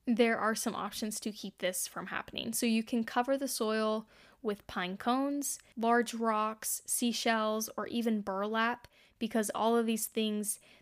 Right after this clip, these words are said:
they still let water through, but they feel uncomfortable for a dog or cat to dig through them. I have a friend that's currently dealing with neighborhood cats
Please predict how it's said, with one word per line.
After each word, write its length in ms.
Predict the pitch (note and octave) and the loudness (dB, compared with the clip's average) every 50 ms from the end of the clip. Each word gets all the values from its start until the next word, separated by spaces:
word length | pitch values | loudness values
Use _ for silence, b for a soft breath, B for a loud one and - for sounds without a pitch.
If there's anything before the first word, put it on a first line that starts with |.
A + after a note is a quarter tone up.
| B - | B -2
they 80 | - | 0
still 340 | A3+ - - - - C4 C4+ | 0 0 0 0 2 2 2
let 380 | C#4 C#4 - - - - G3+ - | 4 2 2 2 0 -6 -6 -4
water 340 | G3 F#3 F#3 G#3+ - C4+ D4 E4 | -2 -2 -2 -4 -4 -4 -6 -8
through, 520 | - - - - F#4 F4 F4 F#4+ F#4+ F#4 b b b b b _ | -10 -10 -4 -2 0 2 2 2 0 -2 b b b b b _
but 160 | - A#3+ A3+ | -4 2 4
they 100 | - A3+ | 4 4
feel 380 | G#3+ - - - B3 A#3+ A#3 A#3 | 2 2 2 4 4 4 4 2
uncomfortable 1080 | A3 A3 A3 - - A#3 G#3+ G3+ - - - G3+ G3 G3+ G3 F#3+ F#3+ F#3+ F#3+ - - | 0 -2 -2 -2 -4 -4 -4 -4 -6 -8 -8 -4 -2 0 0 2 2 0 0 -2 -6
for 360 | - - - - G#3 G3+ G3 | -12 -12 -6 -4 -2 -2 -2
a 120 | - G3+ | -2 -2
dog 320 | G3+ F#3+ G#3 F#3 F#3 G3 - | -2 -2 -2 -2 -2 -2 -4
or 140 | - G3 F#3+ | -8 -10 -10
cat 360 | - - - - F#3+ F#3+ - - _ | -10 -10 -10 -8 -8 -8 -8 -10 _
to 300 | - - - G3+ G3 - - A3 - | -10 -6 -6 -6 -6 -8 -10 -10 -8
dig 300 | - G3+ F#3 F#3 - - | -6 -4 -4 -6 -8 -12
through 220 | - - G3+ - - | -12 -8 -8 -8 -6
them. 340 | - - - - - - B B B B B B B B - | -4 -4 -4 -4 -6 -10 B B B B B B B B -2
I 40 | A#3+ | 0
have 100 | A3+ A3 | 2 2
a 60 | G#3+ | 0
friend 440 | G#3+ - - A3+ A3 A3 A3 G#3+ G#3+ | -2 -2 -2 0 0 2 2 2 0
that's 320 | A3 A3 G#3 G#3 - - | 0 -2 -2 -4 -4 -8
currently 380 | - - - G#3+ - - G#3 G#3 | -8 -6 -6 -6 -4 -4 -6 -4
dealing 360 | G3 G#3+ G#3 G3+ G3+ G3+ G3+ | -2 -2 -2 -2 -2 -2 -2
with 260 | G3+ G3 G3 - - - | -4 -4 -6 -8 -8 -4
neighborhood 460 | - A3+ A3+ A3+ A3+ A3 G3+ G#3+ G#3+ - | 0 2 2 2 2 0 -2 -2 -4 -6
cats 500 | - - - F#3+ F#3+ - - - - - | -8 -8 -4 -4 -4 -4 -4 -8 -10 -10